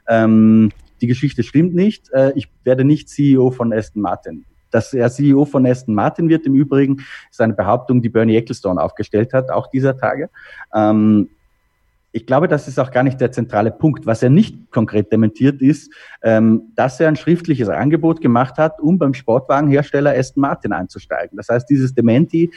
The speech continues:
ist nicht wirklich ein Dementi. Deswegen haben wir auch, äh, die Form der Veröffentlichung gewählt, dass wir es einfach völlig transparent, weil das steht jemandem wie Toto Wolff in so einer Situation natürlich auch zu, dass wir das in unseren Artikel integriert haben, so wie wir ihm das auch zugesichert haben.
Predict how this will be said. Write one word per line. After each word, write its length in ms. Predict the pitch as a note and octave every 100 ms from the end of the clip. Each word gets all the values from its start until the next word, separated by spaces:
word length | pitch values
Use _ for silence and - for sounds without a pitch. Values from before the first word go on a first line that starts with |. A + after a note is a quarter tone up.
| - -
ist 200 | - D3
nicht 160 | D3 C3+
wirklich 260 | C#3+ D3 A#2+
ein 80 |
Dementi. 560 | G#2+ G#2+ C#3 F3+ G#2+ D#3 _ _ _ _
Deswegen 380 | A2+ B2 C#3+ D#3
haben 160 | D3 C#3+
wir 160 | C3+
auch, 240 | A2+ C#3+ C#3
äh, 100 | B2
die 120 | B2+
Form 260 | B2 B2+
der 120 | B2 G#2+
Veröffentlichung 680 | A2 D#3+ - F#3 F3 F3+
gewählt, 460 | D#3+ C#3 D3 D3+ -
dass 160 | A2+ A2+
wir 60 |
es 100 | G#2+
einfach 360 | G#2 B2 G#2+ - _ _ _
völlig 280 | D3+ F3 E3+
transparent, 560 | B2 C3 G#2+ A#2+ A3+
weil 100 | D3
das 140 | A2+ A2
steht 240 | - D3+
jemandem 280 | C3+ B2+ A#2
wie 80 | A2+
Toto 240 | B2 A#2+
Wolff 220 | G#2 D3
in 80 | D3
so 80 | B2+
einer 100 | B2
Situation 460 | A#2+ A2 A2+ - A2+
natürlich 380 | G#2 E3 E3
auch 160 | - -
zu, 280 | - A3 D4 - - -
dass 140 | A2+
wir 80 | B2
das 160 | A#2 A2+
in 240 | - G3+
unseren 380 | F3 D3 C3 B2
Artikel 340 | A2 C#3+ B2+
integriert 560 | A2+ G#2+ G2 G#2+ E3 E3+
haben, 220 | F3+ F#3
so 120 | C#3+
wie 120 | B2 C3+
wir 140 | C3
ihm 120 | A2
das 180 | G#2 G#2
auch 100 | G2
zugesichert 600 | - C#3 E3 F3 F3+ -
haben. 240 | D#3 F3